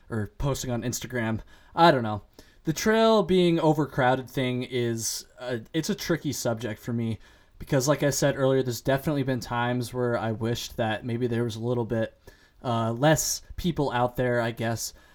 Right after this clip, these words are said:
But at the same time, it's pretty hypocritical to say that, honestly, because, like, why should I be more entitled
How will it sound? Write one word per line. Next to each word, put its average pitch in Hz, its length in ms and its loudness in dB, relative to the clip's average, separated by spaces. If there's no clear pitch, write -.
But 135 140 0
at 165 120 -4
the 147 60 -4
same 220 280 2
time, 143 520 2
it's - 200 -4
pretty 254 260 -2
hypocritical 160 640 0
to 110 80 -8
say 123 280 -2
that, 117 200 0
honestly, 123 400 -2
because, 117 320 -4
like, 117 180 -2
why 147 520 4
should - 240 -2
I 127 220 4
be 123 200 -4
more 120 260 -2
entitled 117 600 -2